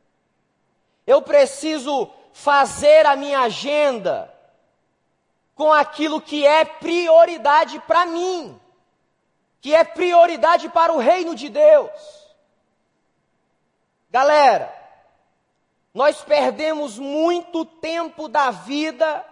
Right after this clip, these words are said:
com aquilo que não é prioridade.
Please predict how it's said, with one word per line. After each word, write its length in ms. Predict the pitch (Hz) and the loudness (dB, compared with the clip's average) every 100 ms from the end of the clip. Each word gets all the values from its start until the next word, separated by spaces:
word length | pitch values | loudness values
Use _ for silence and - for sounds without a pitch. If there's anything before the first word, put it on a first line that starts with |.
| _ _ _ _ _ _ | _ _ _ _ _ _
com 120 | 302 | -2
aquilo 420 | 311 285 294 302 311 | 0 0 -4 -8 -8
que 200 | 302 294 | -8 -8
não 460 | 302 330 370 349 | -6 -2 -2 0
é 140 | 320 330 | 0 -2
prioridade. 920 | 320 302 302 294 220 247 254 226 | -4 0 0 0 -2 -2 -2 -4